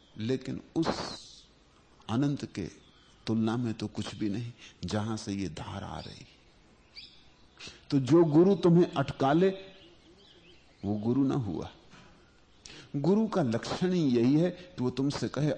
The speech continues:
"आओ मुझ में और जाओ मेरे पार, पकड़ो मुझे और छोड़ो मुझे, बनाओ मुझे सीढ़ी, चढ़ो मुझ पर मगर रुक मत जाना।"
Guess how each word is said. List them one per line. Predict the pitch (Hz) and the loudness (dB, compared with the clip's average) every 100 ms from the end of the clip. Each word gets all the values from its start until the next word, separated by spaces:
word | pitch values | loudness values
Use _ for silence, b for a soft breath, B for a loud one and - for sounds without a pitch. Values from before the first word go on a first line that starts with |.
| - | 0
"आओ | 131 165 | 2 4
मुझ | 170 165 151 | 6 4 6
में | 202 214 - - | 4 2 -2 -2
और | 123 | -2
जाओ | 107 113 117 117 | 0 0 2 2
मेरे | 107 98 | 0 -2
पार, | - 107 101 95 - - - - - - - _ - - _ - B B B | -2 -4 -4 -8 -14 -14 -16 -18 -20 -20 -20 _ -20 -20 _ -20 B B B
पकड़ो | 151 - 220 247 | -2 4 8 8
मुझे | 247 190 277 294 - - - | 8 8 8 6 2 -4 2
और | 185 | 2
छोड़ो | - 202 214 208 | 2 4 4 4
मुझे, | 147 - - - - - - - - _ _ _ - _ - B B B | 2 -2 -8 -16 -20 -20 -20 -20 -20 _ _ _ -20 _ -20 B B B
बनाओ | 151 185 214 262 | 4 8 8 8
मुझे | 240 185 180 | 8 8 8
सीढ़ी, | - - 180 165 135 - - - | 6 2 4 6 4 0 -12 0
चढ़ो | 160 165 208 | 4 6 8
मुझ | 226 | 6
पर | 233 247 262 - - 135 | 6 6 6 4 -2 0
मगर | 151 139 | 2 4
रुक | 123 135 151 | 2 0 0
मत | 156 - | -2 -4
जाना।" | 73 58 | -6 -8